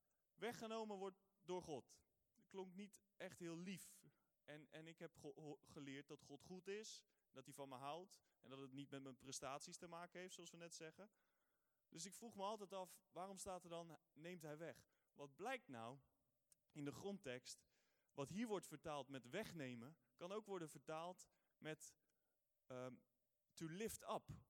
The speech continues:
omhoog heffen. En als je het plaatje visueel voor je kan stellen, ik ben zelf, ik denk erg in plaatjes, wanneer je zo'n, eh, wijngaard ziet.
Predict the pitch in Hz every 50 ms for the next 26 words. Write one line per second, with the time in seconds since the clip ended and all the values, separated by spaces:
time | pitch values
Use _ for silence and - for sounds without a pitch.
0 | _ _ _ _ _ _ - 165 160 147 151 185 202 208 - - - 156 151 135
1 | - - 104 104 - _ _ _ _ _ _ _ _ _ _ _ _ _ _ _
2 | _ _ - 202 226 233 226 214 - 214 208 - - 240 240 254 254 240 - -
3 | 185 160 - - 220 208 - 208 202 196 180 156 - - 208 226 214 185 - 151
4 | 127 117 - - 123 120 131 160 196 220 - _ _ _ _ _ _ - - 151
5 | 139 147 139 135 175 170 165 156 - - - _ - 147 131 - 156 151 143 -
6 | 143 147 139 131 139 127 - 180 190 196 185 165 - 127 127 - - - - -
7 | - _ - 175 202 226 233 226 190 - 208 202 196 196 190 175 - - - -
8 | 151 165 160 156 190 196 196 175 - 156 143 131 - - - 127 113 - - -